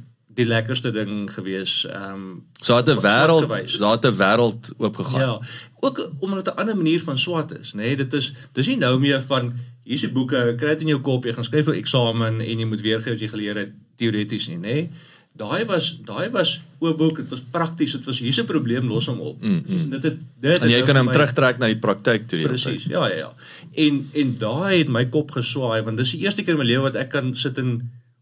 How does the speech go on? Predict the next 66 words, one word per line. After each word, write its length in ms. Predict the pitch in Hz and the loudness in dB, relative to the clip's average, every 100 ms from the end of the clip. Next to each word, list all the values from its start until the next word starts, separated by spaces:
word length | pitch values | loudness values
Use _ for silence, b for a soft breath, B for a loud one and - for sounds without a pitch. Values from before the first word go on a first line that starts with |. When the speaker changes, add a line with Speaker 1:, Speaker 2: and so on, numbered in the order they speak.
| - | -4
Speaker 1:
wat 120 | 123 | -2
ek 200 | 117 117 | -2 -4
actually 500 | 160 - 151 131 - | -10 0 2 2 -2
lekker 300 | - 107 113 147 | -6 -6 -4 -4
punte 300 | 139 127 131 | -4 -4 -6
gekry 160 | 120 | -6
het, 100 | 117 | -6
goeie 160 | 120 131 | -4 -4
punte 220 | 127 127 | -2 -4
gekry 360 | 120 120 113 113 | -4 -2 2 2
het, 180 | 113 110 - _ _ - - | 0 -6 -14 _ _ -20 -6
in 120 | 131 | -2
die, 200 | 127 120 | 0 0
in 60 | 113 | 0
die 80 | 127 | 0
sin 140 | 143 123 | -2 -2
van, 120 | 131 | -2
daar 80 | 113 | -2
is 80 | - | -2
iets 120 | - | -2
wat 80 | 143 | -2
ek 60 | |
nou 160 | 131 127 | 2 2
in 60 | 127 | 2
die 100 | 127 | 2
kop 140 | 143 | 4
uit 100 | 147 | 2
hoef 80 | 127 | 2
te 80 | 127 | -6
gaan 120 | 120 | -4
sit 120 | 120 | -4
en 120 | 120 | -2
leer, 320 | 107 117 117 113 | 2 4 4 4
Speaker 2:
Jy 80 | |
het 120 | 117 110 | 4 2
Speaker 1:
op 60 | |
'n 40 | 131 | 2
Speaker 2:
verstaan. 320 | 123 - - | 4 4 4
Speaker 1:
werk 200 | 107 - | 2 0
en 60 | |
Speaker 2:
Dis, 100 | 101 | 0
dis, 160 | 110 156 | 2 4
Speaker 1:
ja. 100 | 120 | 4
Speaker 2:
ek 60 | 113 | 6
wou 120 | 139 | 4
sê 140 | 139 | 4
soos 180 | 131 127 | 4 4
wiskunde 360 | 104 120 - 139 | 4 2 4 4
en 60 | 131 | 4
ekonomie. 520 | 127 131 127 151 82 | 2 2 4 4 2
Dis, 280 | 143 - 117 | -2 0 2
as 160 | 98 | 2
jy 140 | 117 104 | 4 4
dit 140 | 104 | 2
Speaker 1:
<laughs> 0 | |
Ja, 60 | - | 2
ja, 60 | |
Speaker 2:
verstaan. 540 | 196 139 127 135 127 117 | 2 4 4 4 2 0
Speaker 1:
dan, 220 | 143 131 | 0 -2
dan 160 | 110 | -4
is 80 | 113 | -4
dit, 100 | 113 | -6
dan 80 | 110 | -6
is 80 | - | -8
dit 80 | - | -6
goed. 140 | 123 | -8